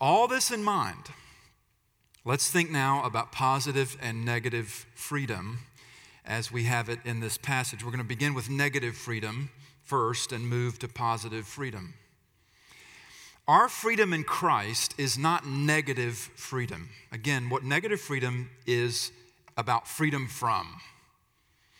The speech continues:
There's a sense in which it's freedom from. I'm, I'm freed from sin and, and serving sin.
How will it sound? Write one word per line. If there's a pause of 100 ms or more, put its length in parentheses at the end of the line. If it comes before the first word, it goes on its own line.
(120)
There's
a
sense
in
which
it's
freedom
from.
I'm,
I'm
freed
from
sin
and,
and
serving
sin.